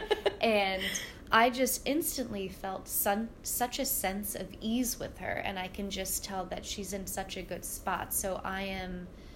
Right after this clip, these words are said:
Speaker 2: a witness to how well this work, um, works for people.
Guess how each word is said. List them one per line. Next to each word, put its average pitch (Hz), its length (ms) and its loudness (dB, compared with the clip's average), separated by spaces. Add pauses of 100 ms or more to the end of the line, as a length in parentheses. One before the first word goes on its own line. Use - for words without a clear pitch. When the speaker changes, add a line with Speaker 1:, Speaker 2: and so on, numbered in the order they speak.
(160)
Speaker 2:
a 208 100 2
witness 185 680 0
to 180 280 -2
how 175 320 4
well 175 500 2 (840)
this 196 420 4 (120)
work, - 400 0 (480)
um, 165 300 -6 (1000)
works 269 300 0
for 165 140 -4
people. - 580 -6